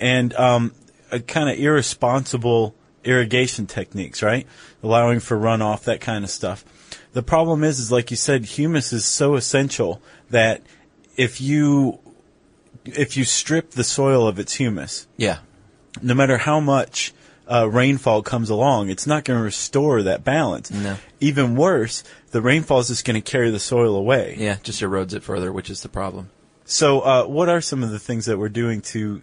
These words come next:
Speaker 1: to the semi-arid regions? Let's say a bunch of people suddenly come to a semi-arid region and say, "We're gonna start farming here."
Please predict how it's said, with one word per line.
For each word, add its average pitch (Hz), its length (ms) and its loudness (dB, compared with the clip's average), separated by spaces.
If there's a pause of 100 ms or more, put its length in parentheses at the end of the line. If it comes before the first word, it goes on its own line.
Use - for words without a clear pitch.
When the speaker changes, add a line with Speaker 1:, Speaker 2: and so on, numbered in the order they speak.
(120)
Speaker 1:
to 101 340 -10
the 107 120 -6
semi-arid 107 680 -2
regions? 98 360 -6
Let's 127 140 -4
say 123 240 0 (220)
a 120 60 -6
bunch 139 340 -2
of 123 100 -12
people 113 480 -2 (300)
suddenly 117 680 0 (300)
come 143 240 -2
to 123 100 0
a 107 60 -2
semi-arid 110 580 -2
region 107 320 -6
and 98 120 -6
say, 104 260 -4 (720)
"We're 240 80 -8
gonna 175 180 -4
start 123 320 0
farming 117 440 0
here." 90 340 -12